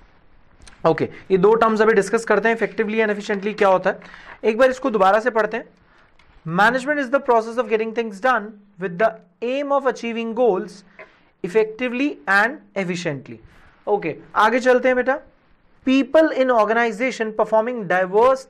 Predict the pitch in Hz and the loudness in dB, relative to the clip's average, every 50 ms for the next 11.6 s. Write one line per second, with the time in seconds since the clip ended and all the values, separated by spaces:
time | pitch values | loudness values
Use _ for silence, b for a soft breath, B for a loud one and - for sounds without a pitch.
0 | - 196 156 127 123 - - _ _ _ _ - 151 147 147 143 160 165 165 180 | -2 0 0 -2 -2 -8 -20 _ _ _ _ -6 -6 -6 -4 -2 0 2 4 4
1 | 196 214 233 233 240 233 233 233 226 233 226 220 240 247 247 226 247 247 247 247 | 4 4 4 4 4 4 2 2 0 -2 -4 -4 -6 -10 -10 -8 -2 0 0 0
2 | 208 214 - 285 339 370 B B B B _ - - - 233 226 220 185 156 139 | 0 0 -2 -2 -2 -2 B B B B _ -18 -10 -8 -6 -6 -6 -6 -6 -8
3 | 127 - b b b b b b b b _ 233 269 254 233 175 160 151 156 190 | -10 -10 b b b b b b b b _ -6 -4 -2 0 0 0 0 0 -2
4 | 240 262 262 208 226 226 226 - 240 233 233 220 180 160 147 139 135 156 - - | -4 -4 -4 -4 -6 -6 -6 -6 -8 -4 -4 -4 -4 -4 -4 -4 -4 -6 -6 -8
5 | - _ _ - 165 170 180 180 175 180 190 185 b b b b b b b b | -16 _ _ -10 -2 0 2 2 4 2 0 -2 b b b b b b b b
6 | _ _ - 262 285 294 311 302 254 285 277 277 285 277 - - - _ _ - | _ _ 0 0 2 2 0 0 0 0 0 0 -2 -4 -6 -12 -20 _ _ -8
7 | - - 226 226 226 214 220 233 233 240 226 - 190 180 180 180 160 160 147 139 | -2 0 0 0 0 -2 -4 -4 -4 -2 -2 0 0 -2 -2 -2 -2 -4 -4 -4
8 | 135 131 127 - - - 220 254 269 277 254 269 277 285 240 190 160 185 190 208 | -6 -10 -12 -10 -4 -2 0 0 0 0 0 2 0 0 0 0 0 0 0 0
9 | 202 - - 277 269 262 262 254 247 214 208 196 170 180 160 147 139 127 123 - | -2 -4 -6 -6 -4 -2 0 0 0 0 0 -2 -4 -4 -4 -4 -6 -10 -14 -16
10 | _ - 156 170 170 240 233 226 - 190 165 160 202 262 B B B B B B | _ -8 -6 -6 -4 -6 -6 -4 -4 -2 -2 -2 -2 -4 B B B B B B
11 | B _ _ - 226 254 277 262 - 269 254 | B _ _ -2 -2 -2 -2 -2 -4 -4 -6